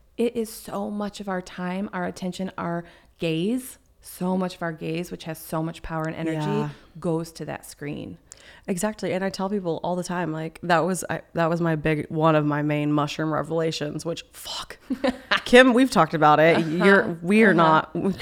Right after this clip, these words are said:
Speaker 1: Yeah.
Speaker 2: I think I'm too sensitive
Speaker 1: Yeah.
Speaker 2: of a creature. We are not, <laughs> we are not dibble dabble girlies.
Speaker 1: I'm not built for that. <laughs>
Speaker 2: I'm not. I
Speaker 1: No.
Speaker 2: used to be like, "I would love to do ayahuasca." And now I'm like, "I don't," you've never done any type of plant medicine, have you?
Speaker 1: No.
Speaker 2: Yeah,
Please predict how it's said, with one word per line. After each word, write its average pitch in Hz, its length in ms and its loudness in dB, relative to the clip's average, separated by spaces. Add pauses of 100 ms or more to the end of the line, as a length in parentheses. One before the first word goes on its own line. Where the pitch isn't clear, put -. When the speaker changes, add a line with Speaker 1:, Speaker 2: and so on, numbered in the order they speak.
(320)
Speaker 1:
Yeah. - 120 -6
Speaker 2:
I 214 80 4
think 269 160 6
I'm 196 160 4
too 185 280 0
sensitive 156 480 0
Speaker 1:
Yeah. 151 100 0
Speaker 2:
of 139 80 0
a 143 60 -2
creature. - 500 -4
We 190 160 -2
are 202 140 2
not, 180 360 -4
<laughs> - 80 -20
we 262 200 8
are 294 100 6
not 170 300 2
dibble 156 180 0
dabble 143 300 0
girlies. - 180 -2
Speaker 1:
I'm 240 60 4
not 233 180 0
built 180 180 -2
for 175 120 -6
that. 160 220 -4 (140)
<laughs> - 120 -6
Speaker 2:
I'm 240 380 2
not. 175 680 2
I 214 80 4
Speaker 1:
No. 208 80 2
Speaker 2:
used 226 160 0
to 269 40 -2
be 247 100 2
like, 247 120 2
"I 226 80 2
would 269 140 4
love 220 180 0
to 233 60 -4
do 226 100 0
ayahuasca." 185 560 0 (120)
And 170 80 0
now 170 120 0
I'm 190 140 0
like, 160 340 0 (720)
"I 208 140 -2
don't," 214 140 0
you've 330 200 2
never 202 240 4
done 160 220 0
any 160 180 0
type 165 320 -4
of 160 60 -6
plant 165 220 -4
medicine, 160 320 -4
have 165 200 -4
you? 180 160 -4
Speaker 1:
No. 175 340 -2 (300)
Speaker 2:
Yeah, 151 400 -2